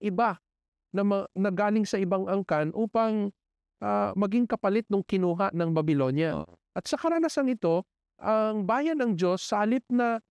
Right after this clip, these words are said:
Speaker 1: sumambang tapat,
Speaker 2: Mhm.
Speaker 1: no, sa ating Panginoong Diyos, eh, nagkaroon sila ng kalahok doon sa kanilang pananampalataya.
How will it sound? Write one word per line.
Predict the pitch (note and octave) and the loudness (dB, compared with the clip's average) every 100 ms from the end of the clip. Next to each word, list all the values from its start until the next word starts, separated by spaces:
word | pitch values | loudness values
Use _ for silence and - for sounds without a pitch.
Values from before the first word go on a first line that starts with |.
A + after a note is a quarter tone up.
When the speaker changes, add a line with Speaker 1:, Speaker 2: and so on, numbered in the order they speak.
| - | -10
Speaker 1:
sumambang | - A#3 A3+ G#3+ G3 D#4+ E4+ | 0 2 4 2 0 0 -2
tapat, | D#4 - F4 - _ _ _ _ _ _ _ - | -6 -2 -2 -2 _ _ _ _ _ _ _ -6
Speaker 2:
Mhm. | G2 G#2+ | -2 0
Speaker 1:
no, | F#3 D#4 _ _ _ _ - | 2 0 _ _ _ _ -8
sa | - A3 | -2 0
ating | A3 A#3+ | 2 0
Panginoong | A3 A3 A3 G3+ G#3 | 0 0 2 2 2
Diyos, | A#3+ F3 G3+ - - _ _ _ _ _ | 2 2 0 -6 -18 _ _ _ _ _
eh, | B3 C4+ C#4 - _ | -2 0 0 -4 _
nagkaroon | - A3 C4+ A3 - B3 B3+ D4+ | -2 2 2 -2 -2 -2 0 0
sila | C#4+ C4+ B3 C4+ | 0 0 2 0
ng | B3 A#3+ - | 0 -4 -2
kalahok | A3+ F#3+ - F#4 - _ _ _ | -2 -2 0 -2 -2 _ _ _
doon | - D#3 G#3 | -2 2 2
sa | G#3 | 0
kanilang | F3+ E3 D#3+ G3+ | -2 0 0 0
pananampalataya. | F#3 D#3+ D3+ D#3 D3+ C3 B2+ A#2 C3+ E3 | 0 0 2 0 0 -2 0 0 0 -2